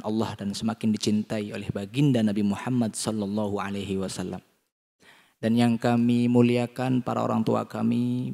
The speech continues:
para hadirin, para pemirsa Al-Bajah T V, dan para pendengar radioku di mana saja Anda berada,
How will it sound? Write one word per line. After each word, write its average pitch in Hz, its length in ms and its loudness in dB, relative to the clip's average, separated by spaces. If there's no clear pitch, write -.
para 117 240 -10
hadirin, 117 800 -6
para 120 240 -10
pemirsa 113 400 2
Al-Bajah 107 400 -4
T 113 160 -4
V, 117 160 0
dan 104 240 0
para 101 160 -6
pendengar 104 480 -2
radioku 101 640 -2
di 104 80 -2
mana 98 240 -4
saja 101 240 -10
Anda 104 240 -4
berada, 113 480 -8